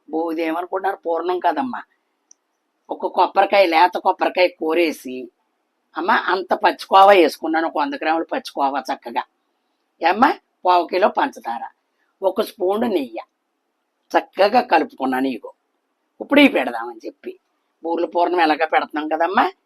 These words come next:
కేసరి మామూలే, అది చక్కగా ఉంటది, ఇది పెడదామని చెప్పి ఇగో చేసుకున్నాను. ఎందుకంటే ఇక ఉప్పు వేసేసి కానీ నీళ్ళు వేసి ఉక్క పెట్టేస్తున్నారు, అలా కాకుండా చక్కగా పాలతో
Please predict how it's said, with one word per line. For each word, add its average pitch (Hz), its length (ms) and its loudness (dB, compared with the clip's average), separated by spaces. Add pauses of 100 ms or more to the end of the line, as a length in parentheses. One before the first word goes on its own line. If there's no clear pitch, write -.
(240)
కేసరి 180 480 4
మామూలే, 135 440 -6 (500)
అది - 180 -8 (420)
చక్కగా 180 480 4
ఉంటది, 123 260 -8
ఇది 156 160 -10
పెడదామని 143 460 -2
చెప్పి - 260 -2 (400)
ఇగో 156 140 -4 (100)
చేసుకున్నాను. 123 520 -8 (540)
ఎందుకంటే 180 400 0
ఇక 180 140 -2 (100)
ఉప్పు - 160 -8
వేసేసి 160 400 -2
కానీ 165 180 -4
నీళ్ళు 160 220 -2
వేసి 160 160 -4
ఉక్క - 160 -18
పెట్టేస్తున్నారు, 147 560 -6
అలా 139 100 -4 (120)
కాకుండా 143 400 0 (500)
చక్కగా 165 340 -2 (100)
పాలతో 156 300 0